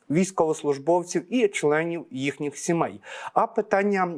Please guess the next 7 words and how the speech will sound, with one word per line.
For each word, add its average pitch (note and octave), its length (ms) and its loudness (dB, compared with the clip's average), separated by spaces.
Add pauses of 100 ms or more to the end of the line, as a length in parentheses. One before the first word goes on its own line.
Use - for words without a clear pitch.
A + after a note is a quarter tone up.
(140)
е, D3+ 200 4
стосовно E3 540 0
грошового D3+ 420 2
забезпечення, D#3 640 2
воно D#3+ 460 0 (360)
вре-, C3+ 320 6
врегульоване D#3 720 2